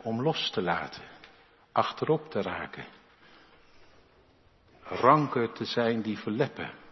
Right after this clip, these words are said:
en verdorren. En in die preek, daar klinkt op een gegeven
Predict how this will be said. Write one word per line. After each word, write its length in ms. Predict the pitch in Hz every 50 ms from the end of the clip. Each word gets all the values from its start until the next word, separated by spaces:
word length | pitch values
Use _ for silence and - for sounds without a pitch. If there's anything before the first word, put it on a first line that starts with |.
| - - - _ _ _ _ _ _ _ _ _ _ _ _ _ _ _ _ _ _ _ -
en 160 | - - 98
verdorren. 460 | - 117 98 - 117 110 98 - - - - - - - - - - - - _ _ _ - - - - - - - - - - - - - - - - - - - - - - - - - - - -
En 520 | - - - 101 107 104 101 98 90 90 - - - - - - - - - - - _
in 160 | - 139 165
die 160 | 165 160 147 - -
preek, 460 | - 131 131 127 127 127 - - - - - - - - - - - - - - - - - - - - - - - - - - - - - - - - - - - - - - -
daar 140 | - 104 -
klinkt 340 | - 117 123 131 127 -
op 120 | 117 - -
een 60 | 107
gegeven 440 | - - - 117 113 110 - -